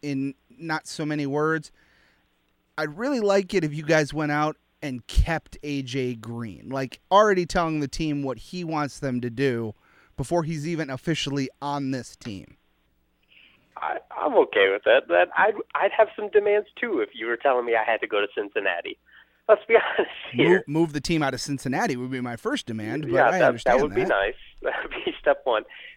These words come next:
Speaker 2: Step two, maybe change those god-awful jerseys.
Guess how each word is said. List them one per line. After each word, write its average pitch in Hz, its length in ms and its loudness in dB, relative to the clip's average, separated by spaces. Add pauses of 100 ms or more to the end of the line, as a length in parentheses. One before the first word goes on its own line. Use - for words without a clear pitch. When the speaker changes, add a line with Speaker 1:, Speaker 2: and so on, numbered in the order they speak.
(220)
Speaker 2:
Step 151 180 6 (100)
two, 143 180 0
maybe 123 360 0 (100)
change 117 220 -2
those 123 160 0 (120)
god-awful 113 760 -2
jerseys. 98 420 -2